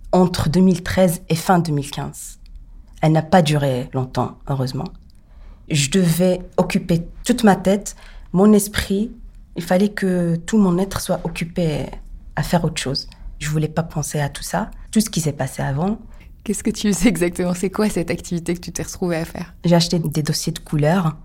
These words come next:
Speaker 1: qui m'aident à m'organiser. Là où je mets, euh, toutes les informations qui concernent les personnes, euh, qui me sollicitent. C'est devenu, je sais pas comment, là, alors là, je sais pas comment c'est arrivé,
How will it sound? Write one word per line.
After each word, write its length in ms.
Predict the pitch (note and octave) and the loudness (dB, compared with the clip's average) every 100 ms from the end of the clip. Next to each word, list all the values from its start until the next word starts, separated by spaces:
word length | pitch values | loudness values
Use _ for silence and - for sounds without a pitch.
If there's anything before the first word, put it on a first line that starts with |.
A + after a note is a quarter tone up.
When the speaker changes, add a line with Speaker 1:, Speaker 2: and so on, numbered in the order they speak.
| - | -6
Speaker 1:
qui 100 | E3+ | 2
m'aident 200 | E3 D#3+ | 4 4
à 80 | D3+ | 4
m'organiser. 680 | D3+ D3+ C#3+ C#3 C#3 D#3 E3 - - - - - | 2 0 0 0 -2 -6 -10 -18 -20 -20 -8 2
Là 340 | E3+ F#3 - F#3 | 4 6 4 2
où 160 | F3 | 2
je 180 | D#3+ D#3 | 2 2
mets, 460 | E3 F3 F#3 F#3 - | 2 4 4 0 -2
euh, 120 | D3+ D3+ | -6 -4
toutes 200 | F#3 - | -4 -2
les 100 | D#3+ | 0
informations 720 | D#3+ - D3+ C#3+ C#3 - F3+ | 0 0 -2 -2 -4 -4 -4
qui 140 | F3+ | -4
concernent 440 | - D3+ - D#3+ C#3+ | -4 -4 0 0 0
les 120 | D3 | -2
personnes, 640 | - C#3 - - E3 F3+ | -4 -4 -2 4 6 6
euh, 420 | D#3 C#3+ C3+ C3 C3+ - - - - - | 4 2 2 0 -2 -6 -14 -18 -18 -8
qui 140 | - | -4
me 60 | D#3 | 0
sollicitent. 760 | - E3+ E3 - A3 B3 - - - - _ - | 2 4 4 2 0 -2 -6 -18 -20 -20 _ -12
C'est 240 | - - G3+ | -4 2 4
devenu, 500 | A#3 G3+ A3 A#3+ C4 | 6 6 6 6 4
je 80 | |
sais 140 | G3+ G#3+ | 0 0
pas 120 | D4 | 0
comment, 520 | D4+ A#3+ A3 G3+ G#3+ - | 2 6 8 8 6 4
là, 140 | G3+ | 2
alors 260 | - F3+ F3 | 4 2 2
là, 100 | A#3 | 0
je 100 | G3 | 0
sais 180 | - G3 | -4 -6
pas 140 | A3 | -8
comment 340 | G#3+ - A3 G#3 | -6 2 4 4
c'est 180 | - | 2
arrivé, 480 | F3+ D#3+ D#3 D#3+ G#3 | 0 0 0 -2 -2